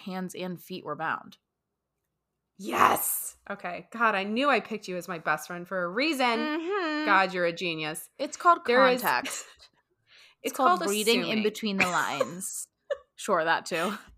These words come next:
Speaker 2: No,
Speaker 1: A little bit of
Speaker 2: but
Speaker 1: everything.
Speaker 2: no, I, you're
Speaker 1: It's called always
Speaker 2: completely
Speaker 1: being
Speaker 2: right.
Speaker 1: suspicious. <laughs>
Speaker 2: Yes. <laughs>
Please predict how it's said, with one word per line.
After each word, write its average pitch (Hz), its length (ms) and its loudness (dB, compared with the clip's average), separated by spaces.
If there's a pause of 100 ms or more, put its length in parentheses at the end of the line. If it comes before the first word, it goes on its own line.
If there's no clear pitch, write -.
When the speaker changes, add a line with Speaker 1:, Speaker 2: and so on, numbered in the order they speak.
(1300)
Speaker 2:
No, 180 220 6
Speaker 1:
A - 20 4
little 156 60 2
bit 170 100 2
of 160 60 2
Speaker 2:
but 170 80 6
Speaker 1:
everything. 147 180 0
Speaker 2:
no, 175 80 4 (180)
I, - 240 2 (100)
you're 226 180 2
Speaker 1:
It's 220 40 2
called 285 220 8
always 262 340 8
Speaker 2:
completely 180 200 2
Speaker 1:
being 220 100 -2 (240)
Speaker 2:
right. 196 80 -12
Speaker 1:
suspicious. - 760 0 (180)
<laughs> - 180 -12
Speaker 2:
Yes. 254 280 6 (100)
<laughs> - 300 -12